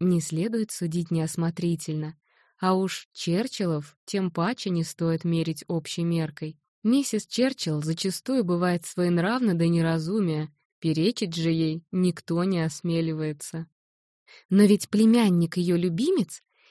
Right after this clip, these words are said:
Ежели я верно понимаю характер этой леди, она может не заботиться об удобстве своего супруга, которому всем обязана,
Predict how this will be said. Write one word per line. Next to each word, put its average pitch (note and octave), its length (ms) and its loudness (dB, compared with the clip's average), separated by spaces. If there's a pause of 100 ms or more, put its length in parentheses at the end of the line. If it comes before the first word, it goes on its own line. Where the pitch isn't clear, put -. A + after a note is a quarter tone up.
Ежели F3+ 440 4
я F3+ 180 2
верно E3+ 320 2
понимаю F3 480 2
характер E3+ 540 -2
этой E3+ 240 0
леди, A3 420 -2 (300)
она E3+ 380 2
может G3+ 340 0
не A#3+ 120 2
заботиться G#3+ 680 -2
об F3+ 120 -2
удобстве F3+ 480 -2
своего F3 360 0
супруга, F#3 580 0 (220)
которому F3+ 460 0
всем F3+ 320 0
обязана, E3+ 600 2